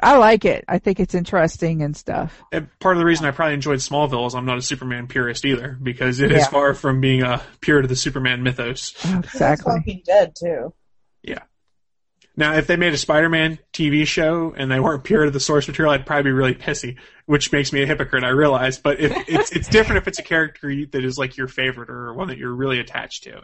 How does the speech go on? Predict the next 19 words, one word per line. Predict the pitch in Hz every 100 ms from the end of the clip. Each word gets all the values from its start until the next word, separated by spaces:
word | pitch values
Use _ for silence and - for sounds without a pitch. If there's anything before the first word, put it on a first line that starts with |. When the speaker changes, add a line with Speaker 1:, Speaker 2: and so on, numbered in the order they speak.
| -
Speaker 2:
And | 127 127 _ _ _ _ _ _ _ _ _ _ _
Speaker 1:
Yeah. | 180 156 117 175
Speaker 2:
in | 156 156
that | 165
case, | 160 165 135
you | 156
have | 139
to |
realize | 135 131 127
that | -
some | 135
people | 135 - 123
will | 123 123
be |
a | 120
hard | 123 120 120
sell, | - 123
like | 120 123
myself. | 120 127 - 50 _